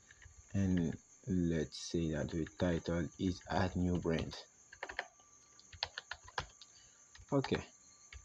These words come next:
And the thing that we want, we want, if, sorry, if we click on the add new brand,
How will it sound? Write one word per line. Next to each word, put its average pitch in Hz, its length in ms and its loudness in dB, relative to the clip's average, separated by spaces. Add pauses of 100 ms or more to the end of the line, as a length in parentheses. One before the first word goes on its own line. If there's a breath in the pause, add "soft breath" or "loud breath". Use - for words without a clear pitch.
(680 loud breath)
And 104 420 4 (1160 loud breath)
the 113 120 6
thing 139 360 4
that 95 280 4
we 95 200 4
want, 101 380 2
we 90 140 2
want, 87 400 -2 (1000)
if, 147 260 4 (1040)
sorry, 95 420 2 (320)
if 123 200 4
we 98 120 4
click 101 420 2
on 95 200 4
the 90 100 2 (100)
add 98 180 4
new 95 160 4
brand, 98 300 2